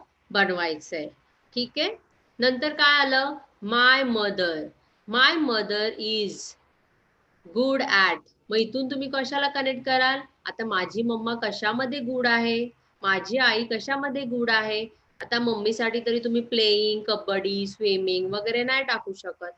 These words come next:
मम्मीसाठी तुम्ही, माझी मम्मी छान गाणं बोलते, हो की नाही? छान गाणं बोलते माझी मम्मी, माझी मम्मी छान डान्स करते, असं सुद्धा टाकू शकता. छान डान्स करते, छान पेंटिंग करते,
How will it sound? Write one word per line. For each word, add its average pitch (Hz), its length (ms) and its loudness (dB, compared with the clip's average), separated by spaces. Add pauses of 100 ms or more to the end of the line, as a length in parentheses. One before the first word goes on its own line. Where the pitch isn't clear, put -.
(280)
मम्मीसाठी 226 600 0
तुम्ही, 233 220 0 (300)
माझी 190 260 0
मम्मी 220 340 -2
छान 208 360 0
गाणं 190 400 2
बोलते, 175 640 0
हो 202 100 -2
की 330 160 -6
नाही? 339 200 -4 (480)
छान 214 300 4
गाणं 240 420 2
बोलते 233 300 0
माझी 185 320 -4
मम्मी, 170 680 -6 (380)
माझी 180 280 -2
मम्मी 196 380 -2
छान 190 380 -2
डान्स 262 460 2
करते, 175 840 -2
असं 208 200 -8
सुद्धा 302 260 -4
टाकू 254 360 -2
शकता. 208 580 -4 (440)
छान 214 260 2
डान्स 240 360 2
करते, 180 720 -4 (260)
छान 202 360 0
पेंटिंग 226 600 -2
करते, 185 760 -2